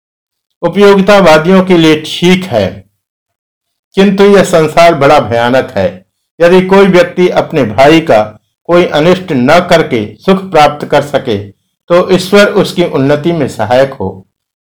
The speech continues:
पर जब वह व्यक्ति आकर मुझे अपने मत के अनुसार कार्य करने का परामर्श देता है और कहता है, "यदि तुम इस तरह नहीं करते, तो तुम मूर्ख हो," तो मैं उससे कहता हूँ, "तुम गलत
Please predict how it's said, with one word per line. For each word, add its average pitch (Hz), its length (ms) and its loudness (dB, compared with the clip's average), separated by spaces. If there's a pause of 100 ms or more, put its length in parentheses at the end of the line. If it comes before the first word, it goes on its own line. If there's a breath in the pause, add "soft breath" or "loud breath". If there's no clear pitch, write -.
(160)
पर 180 160 2
जब 170 240 0
वह 160 120 4
व्यक्ति 170 640 -2 (300)
आकर 175 320 2
मुझे 165 280 0
अपने 156 380 -2
मत 151 360 0
के 196 60 0
अनुसार 147 460 0
कार्य 147 320 0
करने 147 300 0
का 151 200 0
परामर्श 127 560 -2
देता 139 360 -2
है 101 320 -8 (280)
और 151 200 -2
कहता 139 360 0
है, 98 340 -4 (240)
"यदि 185 320 2
तुम 185 180 -2
इस 175 200 -4
तरह 175 260 0
नहीं 170 220 -2
करते, 110 400 -2 (560)
तो 175 100 2
तुम 156 180 -2
मूर्ख 135 280 0
हो," 90 460 -8 (520)
तो 196 140 2
मैं 202 200 2
उससे 185 280 0
कहता 127 380 -2
हूँ, 95 480 -8
"तुम 180 180 0
गलत 143 280 0